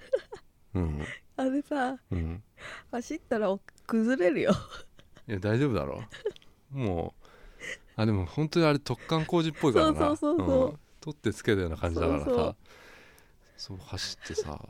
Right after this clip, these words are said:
Speaker 2: うん。
Speaker 1: で、最初、だから、その、一個、その一番大きいとこに、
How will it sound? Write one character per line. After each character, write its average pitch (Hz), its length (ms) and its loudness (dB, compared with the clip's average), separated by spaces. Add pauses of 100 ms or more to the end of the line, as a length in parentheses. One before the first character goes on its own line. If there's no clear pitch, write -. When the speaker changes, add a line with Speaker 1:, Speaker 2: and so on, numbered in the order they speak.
(140)
Speaker 2:
う 262 220 0
ん。 240 80 -6 (400)
Speaker 1:
で、 110 80 -6
最 143 160 -4
初、 147 160 -2
だ 151 120 2
か 104 100 2
ら、 85 60 0
そ 92 140 -6
の、 82 480 -2 (300)
一 190 180 -2 (100)
個、 - 100 -4
そ 113 60 -4
の 117 320 -2
一 117 240 -2
番 190 220 6
大 143 60 0
き - 180 0
い 143 40 0
と 113 80 4
こ 82 80 2
に、 85 280 0